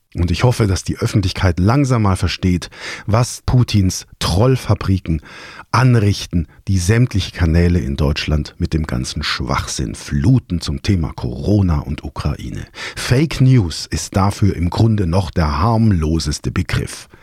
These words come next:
Was eine der Personen letztens geäußert hat, die ich nicht mehr ernst nehmen kann: „Wir hätten in der Ukraine einen Stellvertreterkrieg.“ Wissen Sie, welche Frage sich da stellt? Für wen kämpft denn Russland stellvertretend, bitte? Und die zweite Frage stellt sich auch,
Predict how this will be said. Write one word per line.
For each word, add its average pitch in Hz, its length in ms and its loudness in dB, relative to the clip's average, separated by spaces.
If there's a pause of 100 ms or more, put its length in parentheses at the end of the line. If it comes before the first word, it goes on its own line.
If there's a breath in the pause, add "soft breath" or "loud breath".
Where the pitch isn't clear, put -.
(280 loud breath)
Was 85 160 -2
eine 92 220 4
der 85 120 0
Personen 85 440 2
letztens - 420 -2
geäußert 131 500 0
hat, 110 140 0
die 98 100 2
ich 87 100 -2
nicht 101 140 0
mehr 90 140 2
ernst 90 300 -2
nehmen 85 200 2
kann: 90 240 2
„Wir 180 140 4
hätten 180 260 2
in 135 140 4
der 135 180 4
Ukraine 101 640 2 (180 loud breath)
einen 80 460 0
Stellvertreterkrieg.“ - 1800 -2 (560 soft breath)
Wissen 117 300 0
Sie, 104 120 4
welche 82 240 -2
Frage 98 360 0
sich 135 180 0
da 131 100 2
stellt? 135 380 0 (360)
Für 123 220 2
wen 127 320 2
kämpft 143 360 2
denn 92 120 2
Russland 85 560 0
stellvertretend, - 1000 -2
bitte? - 260 -4 (1040 loud breath)
Und 98 160 0
die 92 80 0
zweite 101 380 0
Frage 101 320 0
stellt 87 260 0
sich - 200 -6
auch, 107 260 0